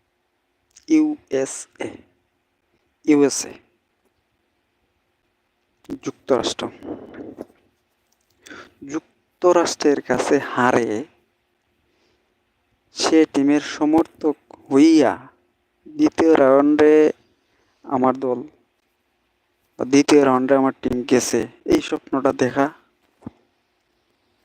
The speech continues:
অপরাধ ছাড়া আর কিছু বলে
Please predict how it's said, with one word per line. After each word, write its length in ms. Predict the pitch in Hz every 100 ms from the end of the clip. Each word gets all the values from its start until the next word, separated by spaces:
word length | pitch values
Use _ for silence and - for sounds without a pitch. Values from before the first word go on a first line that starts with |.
| _ _ _ _ _ _ _ _ _ _ _ _ _ - - - - - - - - - - - - - - - _ _ _ _ _ - - _ _ _ - _ _ _ _ -
অপরাধ 720 | 135 131 - 151 156 147 143 - - - - -
ছাড়া 320 | - 120 113 101 - -
আর 80 | 123 -
কিছু 280 | 131 - 139 135 - _ _ _ _ _ _ _ _ _ _ _ _ _
বলে 240 | 127 123